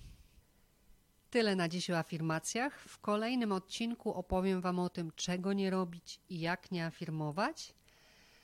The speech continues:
Zapraszam serdecznie na moją stronę agacieślak dot com. Pamiętaj, że słowa mają moc.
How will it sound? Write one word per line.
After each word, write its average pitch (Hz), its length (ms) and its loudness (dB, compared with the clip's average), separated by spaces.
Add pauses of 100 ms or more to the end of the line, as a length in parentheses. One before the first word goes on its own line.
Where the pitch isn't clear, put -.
(800)
Zapraszam 185 680 8
serdecznie 170 580 2
na 165 100 0
moją 160 280 0
stronę 160 460 -2
agacieślak 165 680 0
dot - 200 -6
com. 233 400 4 (640)
Pamiętaj, 233 880 2
że 175 200 -4
słowa 214 500 2
mają 202 320 2
moc. 196 460 0